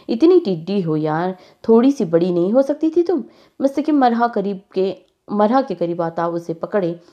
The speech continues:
स्टूल पर खड़ा किया। मरहा मुस्तकीम के सीने तक आ रही थी। "क्यों आए हो?" मरहा मुंह बनाती बोली थी, "तुम्हारी हेल्प करने, क्योंकि नींद आती, आई है और तुम लाइट्स on की हैं।" मुस्तकीम मरहा की गर्दन देखता बोला था, "हम्म।"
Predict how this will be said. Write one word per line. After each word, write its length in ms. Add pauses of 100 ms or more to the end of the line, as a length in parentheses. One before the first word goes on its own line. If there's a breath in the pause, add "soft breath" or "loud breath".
(1040 loud breath)
स्टूल 320
पर 160
खड़ा 240
किया। 360
मरहा 340
मुस्तकीम 460
के 100
सीने 280
तक 220
आ 120
रही 220
थी। 420
"क्यों 180
आए 180
हो?" 140 (340 soft breath)
मरहा 260
मुंह 200
बनाती 320
बोली 260
थी, 140
"तुम्हारी 340
हेल्प 260
करने, 240
क्योंकि 260
नींद 400
आती, 560 (720 soft breath)
आई 240
है 240 (100)
और 140
तुम 200
लाइट्स 320
on 160
की 160
हैं।" 140
मुस्तकीम 500
मरहा 260
की 140
गर्दन 360
देखता 300
बोला 280
था, 100
"हम्म।" 320